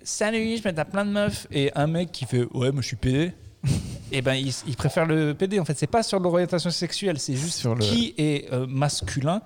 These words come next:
Speaker 1: Parce que c'est des, parce que le rap, c'est des mangas, c'est du, c'est du sport, c'est du, euh, voilà, c'est
Speaker 2: Mhm.
Speaker 1: plus masculin, féminin, ce qui est pas bien non plus, hein, mais je pense que ça a un peu rien à voir avec le, le,
Speaker 2: Mhm.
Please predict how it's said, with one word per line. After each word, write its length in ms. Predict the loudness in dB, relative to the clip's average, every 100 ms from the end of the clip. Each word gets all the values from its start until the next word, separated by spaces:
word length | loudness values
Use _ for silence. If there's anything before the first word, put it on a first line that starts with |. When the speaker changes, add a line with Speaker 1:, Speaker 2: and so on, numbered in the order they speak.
| -10 -20 _ -8
Speaker 1:
Parce 140 | -4
que 100 | -2
c'est 180 | -2 -2
des, 140 | -4 -8 -18 -12
parce 140 | -8 -4
que 60 | 0
le 80 | 2
rap, 200 | 0 -2
c'est 120 | -4
des 100 | 0
mangas, 460 | 2 4 2 2
c'est 160 | -2 -6
du, 260 | -4 -2 -4
c'est 140 | -4
du 100 | -6
sport, 400 | -4 0 0 0
c'est 140 | -2
du, 260 | -2 0 2
euh, 480 | 2 2 0 -2 -4 -12 -16 -4
voilà, 140 | 0
c'est 100 | 0
Speaker 2:
Mhm. 60 | 0
Speaker 1:
plus 200 | 0 0
masculin, 400 | -2 -2 0 0
féminin, 300 | 0 -2 -4
ce 80 | -4
qui 60 |
est 40 | 0
pas 100 | 0
bien 180 | 2 4
non 120 | 2
plus, 160 | 2 -2
hein, 140 | 0
mais 180 | 0 0
je 80 | -2
pense 240 | -4 -6
que 60 | -4
ça 100 | -4
a 40 |
un 20 | -2
peu 160 | -2
rien 260 | -2 0 0
à 40 |
voir 140 | 2 0
avec 140 | -2
le, 140 | -6 -8
le, 300 | -6 -6 -8 -14 -20 -8
Speaker 2:
Mhm. 260 | -4 -2